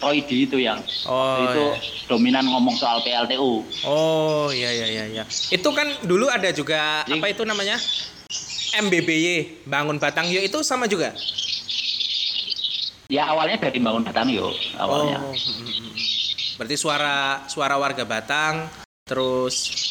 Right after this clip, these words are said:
Speaker 2: Bangun
Speaker 1: Itu
Speaker 2: Ba-
Speaker 1: kelanjutan dari Bangun, Bangun Batang Yuk.
Speaker 2: Kelanjutan, kelanjutan dari Bangun Batang Yuk. Dan sekarang
Speaker 1: Bangun Batang Yuk, ya.
Speaker 2: sekarang Gosip Batang ya? <laughs>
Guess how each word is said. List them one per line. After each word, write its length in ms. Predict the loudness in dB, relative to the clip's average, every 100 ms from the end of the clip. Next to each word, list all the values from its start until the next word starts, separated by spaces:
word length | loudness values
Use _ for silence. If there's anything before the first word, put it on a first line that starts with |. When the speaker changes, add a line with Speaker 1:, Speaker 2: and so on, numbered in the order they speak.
| 0
Speaker 2:
Bangun 240 | 0 0
Speaker 1:
Itu 80 | 0
Speaker 2:
Ba- 60 | 0
Speaker 1:
kelanjutan 360 | 2 2 2 2
dari 200 | 2 2
Bangun, 280 | 2 2 2
Bangun 260 | 2 4
Batang 260 | 2 2 2
Yuk. 280 | 2 2 0
Speaker 2:
Kelanjutan, 480 | 0 0 0 -2 -2
kelanjutan 440 | -2 -2 0 -2 -2
dari 240 | 0 0 0
Bangun 340 | 0 -2 -4
Batang 300 | -4 -4 -4
Yuk. 160 | -4 -2
Dan 200 | -2 -2
sekarang 680 | -2 0 0 2 2 2
Speaker 1:
Bangun 240 | 2 2 2
Batang 220 | 2 2
Yuk, 160 | 0 0
ya. 340 | 0 0 -2 -8 -8
Speaker 2:
sekarang 380 | -4 -2 0 0 -2 -4
Gosip 300 | -4 -2 -2
Batang 400 | -2 0 0 0
ya? 100 | -2
<laughs> 40 | -4